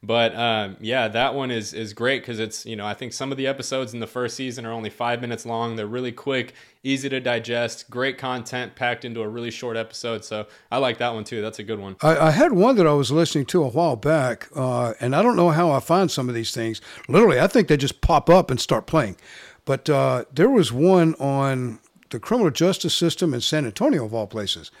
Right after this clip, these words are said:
Speaker 2: And come to find out, the, uh, host of that show is actually, uh, a very close friend of another friend of mine in San Antonio. And I found that out one day, just looking on Facebook, and I saw this connection. I'm like, "Wait a second."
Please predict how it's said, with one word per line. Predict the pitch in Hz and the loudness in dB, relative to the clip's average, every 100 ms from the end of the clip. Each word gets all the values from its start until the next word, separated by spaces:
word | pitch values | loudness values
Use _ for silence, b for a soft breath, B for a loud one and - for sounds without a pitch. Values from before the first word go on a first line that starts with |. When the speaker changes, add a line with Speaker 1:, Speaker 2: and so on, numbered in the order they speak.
| B B B B - | B B B B -2
Speaker 2:
And | 139 143 135 | 0 2 -2
come | - 240 | 0 2
to | 220 | 2
find | - 175 135 | 4 2 2
out, | 208 220 147 - - | 2 2 0 -4 -16
the, | 147 143 143 143 135 - | -8 -2 0 0 -4 -8
uh, | 127 123 110 | -10 -6 -6
host | 101 285 294 165 - | -6 0 2 2 0
of | 131 | 2
that | 143 120 | 2 2
show | - 254 135 143 - b b b b | 2 2 2 0 -6 b b b b
is | 147 147 160 | 2 4 4
actually, | 208 196 - 160 156 156 147 _ | 2 2 0 2 4 2 -2 _
uh, | 131 127 113 - | -8 -6 -6 -12
a | - | -18
very | 120 156 214 | 0 4 6
close | - - 185 - | 4 2 0 0
friend | - 233 165 165 | 2 4 4 2
of | 139 | 0
another | 139 165 330 240 | 2 4 4 4
friend | - 127 | 2 0
of | 113 | 2
mine | 120 127 | 0 0
in | 120 | -2
San | 143 120 | -4 -4
Antonio. | 113 247 123 87 B B B B B | -2 0 0 -6 B B B B B
And | 135 139 131 117 | 0 0 -2 -8
I | - | -4
found | 135 226 233 | 0 2 4
that | 185 277 | 4 4
out | 165 | 4
one | 143 147 | 4 2
day, | 143 160 | 2 0
just | 156 180 - - | -2 -6 -6 -2
looking | 151 254 254 | 0 2 2
on | 175 | 2
Facebook, | - 214 254 - 143 147 | 2 2 2 2 2 2
and | 147 | -2
I | |
saw | 135 - 233 | -2 2 2
this | 202 | 2
connection. | - - 285 - | -2 2 2 2
I'm | 165 | 0
like, | 156 151 | 0 0
"Wait | 330 247 | 0 0
a | |
second." | - 107 - | -2 -6 -14